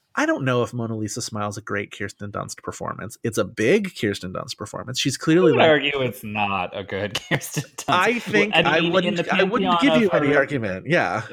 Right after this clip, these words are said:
Speaker 2: And we talk a lot about, I think there's a lot of Kirsten Dunst fans out there, and they all have a different favorite performance or their
Speaker 1: No one,
Speaker 2: action
Speaker 1: no one's
Speaker 2: on.
Speaker 1: bringing this one to the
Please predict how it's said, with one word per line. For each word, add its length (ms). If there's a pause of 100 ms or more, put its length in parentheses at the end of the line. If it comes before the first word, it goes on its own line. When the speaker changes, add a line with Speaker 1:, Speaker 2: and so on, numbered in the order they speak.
(340)
Speaker 2:
And 300
we 120
talk 260
a 40
lot 540
about, 460
I 160 (160)
think 320
there's 200
a 40
lot 420
of 560 (160)
Kirsten 260
Dunst 300
fans 260
out 200
there, 220
and 280
they 220
all 420
have 160
a 40
different 300
favorite 360
performance 580 (340)
or 240 (300)
their 240
Speaker 1:
No 200
one, 120
Speaker 2:
action 220
Speaker 1:
no 100
one's 160
Speaker 2:
on. 60
Speaker 1:
bringing 260
this 160
one 160
to 60
the 80